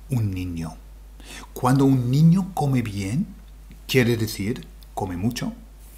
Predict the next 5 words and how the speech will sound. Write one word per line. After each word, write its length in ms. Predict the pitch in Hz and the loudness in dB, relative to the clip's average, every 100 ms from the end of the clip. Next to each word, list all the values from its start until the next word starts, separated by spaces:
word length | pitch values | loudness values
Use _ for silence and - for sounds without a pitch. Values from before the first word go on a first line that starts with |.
| - - - - - - - - - - - - - | -20 -20 -20 -20 -20 -20 -20 -20 -20 -20 -20 -6 6
Un 180 | 208 | 10
español, 800 | 220 - 156 170 156 156 185 - - - - - - - - - - - - - - - - - - - - | 10 8 2 2 2 0 -2 -4 -12 -20 -20 -20 -20 -20 -20 -20 -20 -20 -20 -20 -20 -20 -16 -14 -14 -10 -4
no 180 | 156 | 0
sé, 240 | 170 - - | 2 2 2
siente 760 | - 165 175 190 220 220 220 | 2 4 2 2 4 4 2